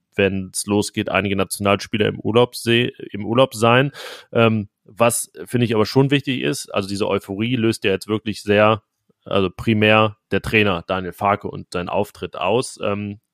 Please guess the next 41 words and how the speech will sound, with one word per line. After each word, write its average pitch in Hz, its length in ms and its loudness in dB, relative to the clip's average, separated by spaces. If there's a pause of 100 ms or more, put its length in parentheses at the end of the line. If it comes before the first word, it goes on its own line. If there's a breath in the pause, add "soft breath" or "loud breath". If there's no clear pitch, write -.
jetzt 104 200 -6
wird's 120 180 0
halt 113 140 4
spannend, 113 300 0
wie 107 60 -4
sich 101 120 -4
das 104 160 -2
zusammenfügt 107 640 -2
mit 110 100 -4
der 107 80 2
Mannschaft, 107 520 -2
denn 95 160 -8
die 101 220 -8
war 104 140 2
ja 110 120 0
nun 110 180 -4
auch 123 380 4
in 127 160 -2
den 143 200 2 (440 loud breath)
vergangenen 131 420 2
Jahren 127 240 4
einer 127 280 2
der 127 100 2
Gründe 127 320 2
dafür, 135 260 2
dass 131 200 2
es - 20 -18
nicht 131 140 -8
so 123 100 -10
gelaufen 117 400 2
ist. 123 120 -10
Es, - 220 -12
äh, 104 300 0
geht 107 200 -8
ja 107 60 -2
dann 101 160 0
nicht 107 180 -6
nur 107 120 -2
um 101 100 -4
die 101 80 -2
Trainer, 123 440 2